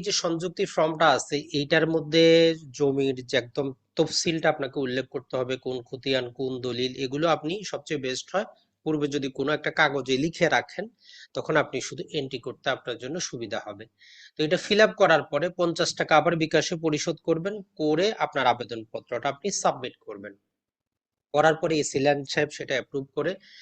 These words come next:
কি করবে, উনি সেটা পো-, ইউনিয়ন অথবা পৌরসভার যে ভূমি অফিস আছে সেখানে পাঠিয়ে দিবেন, তহসিলদার যাকে আমরা বলি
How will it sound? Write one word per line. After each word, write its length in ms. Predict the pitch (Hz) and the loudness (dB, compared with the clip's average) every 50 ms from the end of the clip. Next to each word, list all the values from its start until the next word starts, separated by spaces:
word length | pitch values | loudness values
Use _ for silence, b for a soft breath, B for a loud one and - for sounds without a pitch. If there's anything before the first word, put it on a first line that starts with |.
| B B B | B B B
কি 100 | - 156 147 - | -8 -6 -4 -2
করবে, 280 | 151 135 127 131 165 185 190 - - 143 | -2 -2 0 0 0 -2 -2 -4 -6 -6
উনি 180 | 135 151 165 180 196 208 214 180 - | -4 -2 -2 0 -2 -2 -2 -4 -4
সেটা 280 | - 147 131 - 147 151 165 180 170 - | -4 -4 -2 0 2 2 2 0 -2 -6
পো-, 320 | - 160 151 156 156 170 - - 151 139 | -4 -2 0 0 0 -2 -4 -4 -4 -4
ইউনিয়ন 420 | 151 147 151 151 165 175 175 170 165 143 | -2 -2 0 0 0 0 0 0 0 -2
অথবা 260 | - 151 147 151 156 143 - | -2 -2 -4 -2 -4 -6 -4
পৌরসভার 460 | 143 139 135 143 135 - 160 156 160 151 143 | -6 -4 -4 -4 -6 -6 -6 -6 -6 -4 -4
যে 60 | 151 147 123 120 | -4 -6 -6 -6
ভূমি 200 | 135 143 156 156 143 | -6 -6 -4 -4 -4
অফিস 200 | - - 127 - - 143 | -6 -8 -10 -8 -8 -6
আছে 140 | 131 - 202 170 - | -6 -6 -6 -6 -4
সেখানে 280 | 185 - - 123 123 127 - 143 | -6 -6 -6 -6 -6 -2 0 0
পাঠিয়ে 300 | 131 - - 123 113 107 104 | 0 0 -2 -4 -4 -4 -4
দিবেন, 220 | 110 110 113 117 113 - | -8 -8 -8 -8 -6 -2
তহসিলদার 540 | 156 151 147 - - 160 147 135 131 131 120 123 | 0 0 0 0 -2 -4 -2 0 0 0 0 0
যাকে 180 | 120 - - - 117 | -2 -2 -2 -6 -6
আমরা 160 | 110 110 117 113 | -4 -6 -6 -6
বলি 160 | 123 151 170 | -6 -6 -6